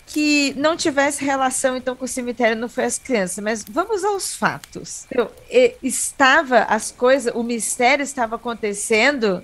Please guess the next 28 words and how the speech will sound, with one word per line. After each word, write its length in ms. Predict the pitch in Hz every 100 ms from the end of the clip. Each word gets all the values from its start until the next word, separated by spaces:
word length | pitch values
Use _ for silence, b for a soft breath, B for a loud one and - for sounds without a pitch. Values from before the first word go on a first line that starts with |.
| -
com, 240 | 254 226
com 260 | 170 247 254
tudo 260 | 247 277
trancado. 880 | 262 320 349 - 254 233 269 214 185 - -
Ele 160 | 247 285
ficou 240 | - 277
de 100 | 269
espingarda 760 | 302 - 330 403 277 247 277 233
na 160 | 226 220
moita. 540 | 208 196 190 190 190 -
Não 120 | 285
tinha 180 | 294 339
como 240 | 330 339 339
ninguém 500 | 359 370 302 302 302
entrar 280 | 269 254
lá. 160 | 226 202
Ele 240 | 240 269 285
viu 260 | 196 285
que 140 | 302 277
ninguém 420 | 254 247 247 269
entrou. 380 | 269 233 202 -
Ele 200 | 202 233
ficou 340 | - 254 -
de 140 | 233 262
campana 840 | - 254 294 _ 226 214 226 202
ali, 160 | 190 190
ó. 100 | 175
Ninguém 680 | 180 233 240 180 214 240 269